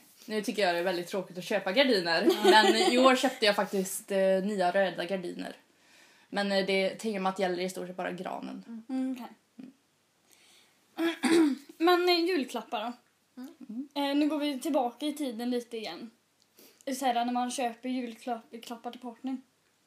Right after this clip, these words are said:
Speaker 1: Ja.
Speaker 3: För alltså, det, det är också sån här som jag hör väldigt olika. Jag vet att väldigt många, eh, tjejer har svårt för att köpa till killar.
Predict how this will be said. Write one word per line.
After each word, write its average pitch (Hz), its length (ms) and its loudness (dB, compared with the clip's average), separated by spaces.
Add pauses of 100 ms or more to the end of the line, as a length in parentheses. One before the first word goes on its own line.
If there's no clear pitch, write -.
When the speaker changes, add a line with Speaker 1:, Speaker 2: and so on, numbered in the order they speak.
(280)
Speaker 1:
Ja. 220 160 -14 (340)
Speaker 3:
För 285 100 -2
alltså, 294 260 0
det, 311 300 0
det 277 280 -4
är 359 60 0
också 349 220 -6
sån 370 140 -4
här 285 120 0
som 269 160 -2
jag 262 80 0
hör 247 140 0
väldigt 226 340 -4
olika. 226 420 -10
Jag 247 140 -4
vet 262 200 -4
att 254 140 -8
väldigt 262 220 -2
många, 233 440 -6 (200)
eh, 226 320 -10
tjejer 254 460 -6 (880)
har 269 120 -4
svårt 240 240 -4
för 233 100 -10
att 220 60 -10
köpa 226 200 -8
till 226 320 -10
killar. 254 380 -4